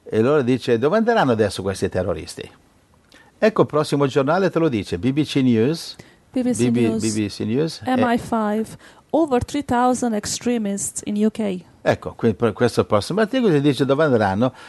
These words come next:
Speaker 1: Dice tremila estremisti
Speaker 2: Ai, ai, ai.
Speaker 1: islamici sono entrati, se-, sono tornati ed entrati sono ora nel, nel, nel Regno Unito, cioè in Inghilterra.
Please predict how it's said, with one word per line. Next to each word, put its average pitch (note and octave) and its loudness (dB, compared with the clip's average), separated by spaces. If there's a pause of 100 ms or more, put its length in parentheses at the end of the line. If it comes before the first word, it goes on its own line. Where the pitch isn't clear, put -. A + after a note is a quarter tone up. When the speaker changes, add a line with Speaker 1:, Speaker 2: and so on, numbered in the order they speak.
(140)
Speaker 1:
Dice D3+ 0
tremila D#3+ 4
estremisti C3 2
Speaker 2:
Ai, F#3 -12
ai, F#3 -12
ai. F#3 -2
Speaker 1:
islamici C#3 2
sono C3 2
entrati, C3+ 0
se-, G2+ 0
sono G2+ -4
tornati A#2 2
ed G2+ 2
entrati A2+ 0
sono G2+ -4
ora G2+ 0
nel, F#2+ -4
nel, F2+ -4 (280)
nel G2 -2
Regno G#2+ 6
Unito, G2 -2
cioè - -4
in F#2 -2
Inghilterra. F2+ -4